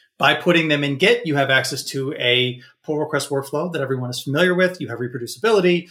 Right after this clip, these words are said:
You have a couple of really important properties that just come from having your infrastructure as code. And so then you just attach automation, A K A transforms and ops-y things,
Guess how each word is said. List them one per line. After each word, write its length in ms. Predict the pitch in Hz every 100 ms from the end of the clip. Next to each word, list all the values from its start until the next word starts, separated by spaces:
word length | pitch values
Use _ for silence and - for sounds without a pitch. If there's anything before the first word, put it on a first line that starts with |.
| _
You 100 | 170
have 80 | 160
a 40 |
couple 220 | 180 180
of 100 | 175
really 160 | 160 147
important 360 | 139 143 135 127
properties 460 | 131 131 127 117
that 60 | -
just 240 | - -
come 140 | 120 123
from 120 | 120
having 300 | 127 123 120
your 80 | 123
infrastructure 640 | 123 - 120 - 120 117 _ _ _
as 120 | -
code. 400 | - 277 170 151 - _ -
And 140 | 139
so 160 | 139 139
then 220 | 143 139
you 100 | 135
just 300 | 143 131 -
attach 460 | - 151 123 - -
automation, 540 | 139 214 233 151 139 123
A 60 |
K 80 | 175
A 180 | 123 -
transforms 540 | - 127 - 120 120 131
and 200 | 113 - _ _ _ _
ops-y 580 | 123 - - - - 135
things, 340 | 156 220 269